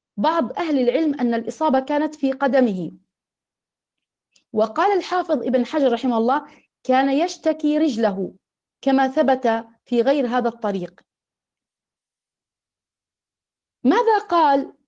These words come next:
ماذا قال لنا السائب بن يزيد؟ ماذا فعل النبي عليه الصلاة والسلام لما سمع من الخالة أن ابن أختها وجع أو وقع؟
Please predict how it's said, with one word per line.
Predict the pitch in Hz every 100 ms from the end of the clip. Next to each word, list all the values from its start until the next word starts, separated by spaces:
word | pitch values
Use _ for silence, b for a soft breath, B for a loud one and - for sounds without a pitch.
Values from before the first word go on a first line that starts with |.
| _ _ _ -
ماذا | 254 392 330 320 302 - - _ _
قال | 294 330 294
لنا | 330 254 233 - _ _ _ 240
السائب | 247 - 320 277 214
بن | 247
يزيد؟ | 233 196 233 190
ماذا | 262 381
فعل | 392 330 294
النبي | 277 269 269
عليه | 220 254
الصلاة | 247 - 254 254
والسلام | 240 240 - 226 220 220 - _ _ _ _ _ -
لما | 240 247
سمع | 254 339 311 277 - -
من | 233
الخالة | 247 247 302 277 233 233 - _ _ _ -
أن | 247 247 233 226 226 - _ _
ابن | - 294 262 254
أختها | 349 - 254 269
وجع | 262 220 240 -
أو | 247 247
وقع؟ | 254 262 247 208 -